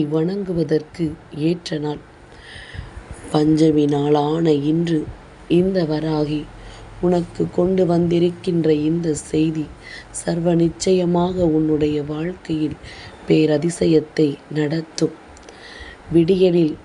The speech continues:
கண் விழிக்கும் பொழுதே நாம் ஒரு தெய்வத்தின் முகத்தில் கண் விழிக்கிறோம். அதிலும் குறிப்பாக, நமக்கு மிகவும் பிடித்த ஒரு தெய்வத்தின் முகத்தில் கண்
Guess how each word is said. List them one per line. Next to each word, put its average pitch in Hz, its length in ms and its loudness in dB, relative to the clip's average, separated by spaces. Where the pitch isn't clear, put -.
கண் 170 320 2
விழிக்கும் 180 680 0
பொழுதே 156 400 2
நாம் 156 320 2
ஒரு 147 200 0
தெய்வத்தின் 165 680 0
முகத்தில் 156 580 -2
கண் 151 300 -2
விழிக்கிறோம். 156 600 -2
அதிலும் 165 540 2
குறிப்பாக, 165 640 -2
நமக்கு 180 580 0
மிகவும் 175 600 0
பிடித்த 175 460 -2
ஒரு 156 240 2
தெய்வத்தின் 160 720 0
முகத்தில் 156 580 -4
கண் 156 260 2